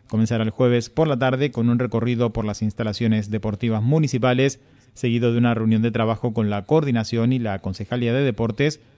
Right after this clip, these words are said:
para poner en marcha un programa de mejora y optimización de los espacios deportivos,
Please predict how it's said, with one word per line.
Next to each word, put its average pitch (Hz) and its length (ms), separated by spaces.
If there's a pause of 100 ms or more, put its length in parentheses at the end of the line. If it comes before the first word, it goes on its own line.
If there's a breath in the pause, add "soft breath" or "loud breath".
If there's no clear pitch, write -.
para 95 220
poner 107 260
en 123 100
marcha 123 300
un 135 80
programa 120 340
de 120 80
mejora 123 320
y 117 100
optimización 120 640
de 113 100
los 98 120
espacios 101 500
deportivos, 139 680